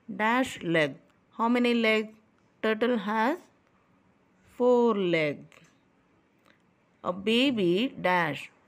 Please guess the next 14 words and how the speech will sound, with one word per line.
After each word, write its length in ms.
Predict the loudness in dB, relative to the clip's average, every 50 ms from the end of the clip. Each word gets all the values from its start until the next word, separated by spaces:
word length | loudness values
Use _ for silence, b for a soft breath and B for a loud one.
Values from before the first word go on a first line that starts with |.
| _ _ _
crawl 480 | -4 0 2 2 2 4 2 2 2 0 -4 -8 -4
or 200 | -4 -4 -4 -4
crawls? 560 | -4 -4 -2 0 2 2 2 0 0 -2 -6 -10 -16 -20 -20 _ _ _ _ _ _ _ _ _ _ _ _ _ _ _ _ _ _ _ _ _ _ _ _ _ _ _ _ _ _ _ _ _ _ _ _ _ _ _ _ _ _ _ _ _ _ _ _ _ _ _ _
A 100 | -6 -6
baby 540 | -4 0 2 2 2 2 0 -2 -2 -2 -2 -2 -4
singular 480 | -4 -4 -4 -4 -2 0 2 2 2 2 0 -2
வந்ததுன்னா 520 | -2 -2 -4 -4 -4 -4 -4 -4 -4 -2 -4 -4 -6 -8 -10 -16 _ _ _ _ -20 _ _ _ -4
crawls 520 | -2 0 0 2 2 2 0 0 -2 -6 -10 -12 -14 _ -12 -10
அப்படி 180 | -10 -8 -8 -8 -8 -6
தான் 120 | -6 -6 -6
வரணும். 320 | -6 -6 -8 -12 -14 -16 _ _ _ _ _ -16 -16
ஓகே? 200 | -10 -8 -8 -8 -8 -10 -14 _ _ _ _ _ _ _ _ _ _ _ _ _ _ _ _ _ _ _ _ _ _ _ _ _ -20 _ _ _ _ _ _ _ _ _ _
The 140 | -6 -6 -6
turtle's 720 | -4 -2 2 2 4 2 2 0 -2 -2 0 0 0 -2